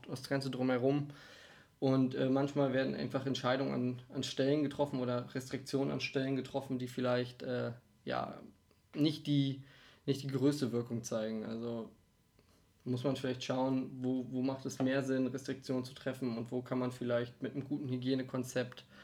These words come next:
ja, mehr Freiheiten bieten. Und ich glaube einfach, dass es im Stadion meiner Meinung nach relativ sicher ist, wenn sich die Leute an die Regeln halten. Also wenn sie Maske tragen, Abstand halten, nicht drängeln und, äh,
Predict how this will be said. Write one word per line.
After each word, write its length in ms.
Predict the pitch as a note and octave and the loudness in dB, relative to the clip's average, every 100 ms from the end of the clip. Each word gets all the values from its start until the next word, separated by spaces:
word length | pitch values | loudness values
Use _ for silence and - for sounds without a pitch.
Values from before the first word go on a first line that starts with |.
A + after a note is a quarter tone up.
| - - - - - - | -20 -18 -18 -18 -12 2
ja, 240 | B2 A#2 | 2 2
mehr 240 | - C3 C3+ | 4 6 6
Freiheiten 560 | - C3+ B2+ A#2+ A#2+ | 6 4 6 4 0
bieten. 400 | A2+ A2+ - A2+ | -4 -6 -4 -6
Und 140 | G#2+ B2 | -4 -8
ich 80 | G#2 | -2
glaube 300 | B2+ B2 A#2 | 2 2 2
einfach, 200 | A#2+ B2 | -2 -4
dass 200 | B2 B2+ | -4 -6
es 180 | B2 C3 | -6 -2
im 160 | A#2+ | -2
Stadion 720 | - C3 B2 C3 C3 B2+ B2+ - - - - - - - _ - - - - | 0 6 6 8 6 6 2 -4 -18 -20 -20 -20 -20 -20 _ -20 -20 -20 -4
meiner 340 | B2 C3+ C3+ | 6 8 8
Meinung 380 | B2 B2 B2+ B2+ | 6 4 2 2
nach 320 | B2 B2 - - - - | 0 0 -4 -18 -20 -12
relativ 420 | D3+ B2 B2 B2 | 0 4 4 2
sicher 300 | - B2+ B2 | -2 0 2
ist, 200 | A#2 - B2+ | 2 0 2
wenn 120 | B2 | 2
sich 120 | A#2 | 2
die 100 | B2 | 2
Leute 280 | A#2+ A#2+ A#2+ | 4 4 2
an 100 | A#2+ | -2
die 60 | A2 | 2
Regeln 340 | C3 B2+ A2+ | 2 2 2
halten. 420 | A2 A#2 - B2 - - | 0 -2 -4 -6 -8 -6
Also 260 | A#2+ A#2 | -4 -2
wenn 120 | A#2 | 0
sie 80 | A#2+ | 2
Maske 320 | A#2 A#2 - | 2 0 -2
tragen, 380 | A#2+ B2+ A#2+ B2 | -4 -2 0 -2
Abstand 420 | B2 - - B2 | -4 -4 -4 -2
halten, 520 | A#2+ B2 B2 B2+ B2 B2 - - - - | 0 0 0 -2 -2 -6 -20 -20 -20 -2
nicht 220 | B2+ B2 | -2 -2
drängeln 540 | - B2 B2+ C3 C3 B2+ | -2 0 2 4 2 0
und, 340 | B2 A#2+ A2+ | -2 -2 -2
äh, 340 | A#2 A#2+ A#2 | -2 -2 -2